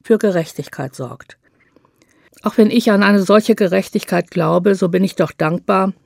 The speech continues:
dass es das Bundesverfassungsgericht gibt. Eine weltliche letzte Instanz für alle.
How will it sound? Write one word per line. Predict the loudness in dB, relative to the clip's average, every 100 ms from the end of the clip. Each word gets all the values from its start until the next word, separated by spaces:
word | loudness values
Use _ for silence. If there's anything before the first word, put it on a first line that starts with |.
| -6
dass | -4
es | -4
das | -4 -6
Bundesverfassungsgericht | -4 -4 -2 -4 -4 -6 -4 -6 -6 -6 -6 -8 -8
gibt. | -12 -12 _ -20 _ _ _ _ _ _
Eine | -4 -2 0 -2 2
weltliche | 2 4 0 2 2
letzte | 4 2 -2 -4
Instanz | -2 -2 -8 -6 -4 -4 -8
für | -4 -2 -2
alle. | -4 -6 -6